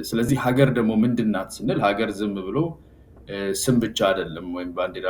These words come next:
ሰንደቅ፣ ሰንደቅ ብቻ አይደለም። ሀገርን ኮንስቲቲዩት የሚያደርገው፣ እ፣ የራሱ የሆነ የድንበር፣ የተከበረ ድንበር ያስፈልገዋል፣ <clears throat> ሶቨሬን ቴሪቶሪ ያስፈልገዋል፣ እ፣ አንድ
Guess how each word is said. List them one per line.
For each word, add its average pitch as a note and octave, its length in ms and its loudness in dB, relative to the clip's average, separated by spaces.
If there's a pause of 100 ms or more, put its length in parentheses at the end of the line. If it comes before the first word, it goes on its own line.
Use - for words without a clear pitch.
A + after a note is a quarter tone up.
(160)
ሰንደቅ፣ F2+ 420 -8
ሰንደቅ F#2+ 360 -8
ብቻ - 200 -10
አይደለም። - 360 0 (120)
ሀገርን G#2 380 0
ኮንስቲቲዩት G#2 560 -6
የሚያደርገው፣ G2 640 0 (680)
እ፣ G2 80 -6 (380)
የራሱ A#2+ 400 8
የሆነ G#2+ 300 4 (280)
የድንበር፣ G2 1300 0 (180)
የተከበረ G#2+ 560 -2
ድንበር G#2 280 -2
ያስፈልገዋል፣ - 600 2 (260)
<clears throat> F#3+ 280 10
ሶቨሬን B2 420 10
ቴሪቶሪ A2+ 400 0
ያስፈልገዋል፣ B2 680 6 (720)
እ፣ G2+ 100 2 (840)
አንድ A3 320 2